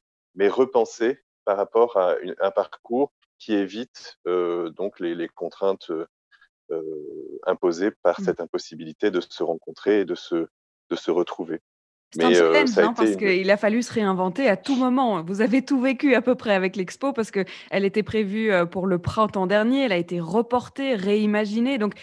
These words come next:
Speaker 2: c'est, c'est presque une, une création permanente avec cette exposition.
Speaker 1: Bah, la forme de l'exposition, euh,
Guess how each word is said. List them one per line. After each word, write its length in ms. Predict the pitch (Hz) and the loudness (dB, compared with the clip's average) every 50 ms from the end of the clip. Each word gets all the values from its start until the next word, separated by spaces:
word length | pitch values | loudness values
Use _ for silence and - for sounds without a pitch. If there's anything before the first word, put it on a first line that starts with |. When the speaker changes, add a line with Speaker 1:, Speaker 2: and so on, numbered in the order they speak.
| - - - - | -20 -20 -18 -8
Speaker 2:
c'est, 220 | - 240 220 - | -4 -2 -2 -2
c'est 120 | 208 - | -2 -4
presque 320 | 226 - - 247 247 - 240 | -4 -4 -4 -6 -6 -4 -4
une, 160 | 220 202 202 | -4 -2 -2
une 200 | 165 - 208 202 | -2 -2 -2 -4
création 400 | - - 240 214 202 - - 196 | -2 -2 -2 -2 -2 -2 -4 -4
permanente 500 | - 180 160 190 226 262 277 240 185 - | -4 -2 -2 0 0 0 0 0 -2 -2
avec 200 | 170 160 160 - | -2 -4 -4 -6
cette 180 | - 180 160 156 | -8 -10 -8 -8
exposition. 560 | 135 - - 175 160 165 160 - - 156 147 _ _ _ _ _ _ _ _ _ _ _ _ _ _ _ _ _ _ _ _ - - - _ _ _ - | -10 -8 -8 -6 -6 -6 -6 -8 -8 -12 -12 _ _ _ _ _ _ _ _ _ _ _ _ _ _ _ _ _ _ _ _ -20 -20 -20 _ _ _ 4
Speaker 1:
Bah, 100 | 85 87 | 6 6
la 120 | 87 82 | 6 6
forme 300 | - - 135 139 156 147 | 6 6 6 6 6 6
de 80 | 117 95 | 4 4
l'exposition, 920 | 90 87 90 - - - 98 90 87 90 - - - - 147 156 151 113 | 4 4 2 -2 -6 -6 -6 -4 -6 -8 -12 -8 -4 -2 0 0 2 4
euh, 240 | 87 87 82 85 87 | 4 4 4 2 2